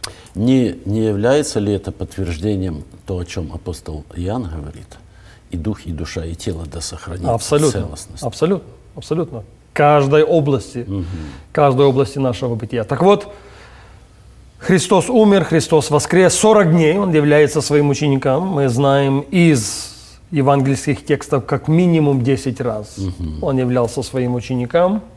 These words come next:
Speaker 2: Мы очень мало знаем о Его явлении более чем пятистам братьев.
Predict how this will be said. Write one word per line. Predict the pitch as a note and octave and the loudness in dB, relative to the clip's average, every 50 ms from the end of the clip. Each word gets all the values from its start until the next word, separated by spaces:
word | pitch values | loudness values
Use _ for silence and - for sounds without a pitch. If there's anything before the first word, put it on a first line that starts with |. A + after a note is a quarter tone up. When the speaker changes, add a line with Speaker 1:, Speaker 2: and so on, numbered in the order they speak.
| - - - - - - - - - | -20 -20 -20 -20 -20 -20 -20 -18 -8
Speaker 2:
Мы | - D3 D3 D3+ D3+ D#3 - - - | -2 2 4 4 4 2 0 2 4
очень | G#3 G#3 A3 G#3+ - G3+ F#3+ | 4 4 6 4 4 2 4
мало | F#3 F3 F3 E3+ E3 D#3 D3 | 4 6 6 6 6 6 4
знаем | B2+ C3 D3+ C#3+ C#3 C#3+ C#3+ C#3+ C#3+ C#3+ C#3 - - | 4 2 2 2 2 2 2 2 0 -2 -4 -6 -2
о | E3+ D3 | 0 2
Его | C3+ C3 C3 C3 B2+ C#3+ D3 | 4 4 4 4 4 4 4
явлении | C#3+ C#3 C#3+ B2+ C3 C#3 D3 D3+ D#3 D#3 D3+ D3 C#3+ C#3 C#3 C3+ C3 | 4 4 4 4 4 2 2 2 2 2 2 2 2 2 2 2 0
более | B2 B2 B2+ C#3 C#3+ D3+ D3+ C#3+ C3+ | 0 2 2 4 4 4 2 0 0
чем | C3+ - C#3+ C3 | 0 -2 -4 -2
пятистам | C3 C#3 C3 - C3+ A#2+ - - C#3+ C3+ C3 B2+ | -2 -4 -4 -4 -6 -8 -4 -4 -2 -2 0 0
братьев. | B2+ B2 A2+ G2+ - - - | -2 -2 -2 -4 -8 -16 -20